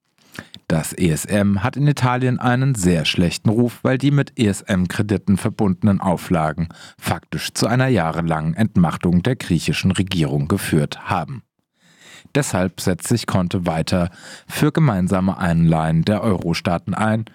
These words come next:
sogenannte Eurobonds, für die auch Frankreich und Spanien eintreten, während vor allem die deutsche Regierung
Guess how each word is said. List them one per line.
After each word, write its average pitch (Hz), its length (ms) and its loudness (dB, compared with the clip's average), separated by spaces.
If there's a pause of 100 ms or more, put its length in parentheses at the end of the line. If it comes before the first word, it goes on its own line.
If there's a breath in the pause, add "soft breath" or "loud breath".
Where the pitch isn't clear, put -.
(300 loud breath)
sogenannte 123 720 2
Eurobonds, 82 880 0
für 110 240 0
die 127 220 0
auch 101 160 0
Frankreich 80 560 -2
und 131 160 0
Spanien 69 520 -4
eintreten, 82 760 0 (420 loud breath)
während 92 400 0
vor - 220 -6
allem 71 280 -2
die - 160 -8
deutsche 82 440 0
Regierung 87 600 2